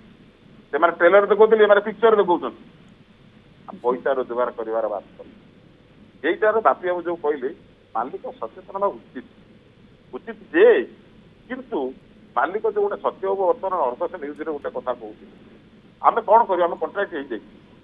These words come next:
ଆମ ସାଙ୍ଗରେ କଥା ହେଇଛି।" ପ୍ରକୃତ ସତ, ସେ ଯାହା ସତ୍ୟ ବାବୁ କହିଲେ,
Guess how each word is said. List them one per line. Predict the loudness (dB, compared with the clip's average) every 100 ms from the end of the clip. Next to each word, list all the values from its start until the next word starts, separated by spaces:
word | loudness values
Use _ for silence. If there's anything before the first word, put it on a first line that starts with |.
| -6
ଆମ | -4
ସାଙ୍ଗରେ | -4 -6
କଥା | -8 -6
ହେଇଛି।" | -4 -4 -8 -20 -20 -20 -4
ପ୍ରକୃତ | -4 -4 -2 -2
ସତ, | -2 -6 -8 -10 -20 -20 -20 -20 -20 -20
ସେ | -4
ଯାହା | -2 -2
ସତ୍ୟ | -6 -10
ବାବୁ | -8 -6
କହିଲେ, | -6 -4 -6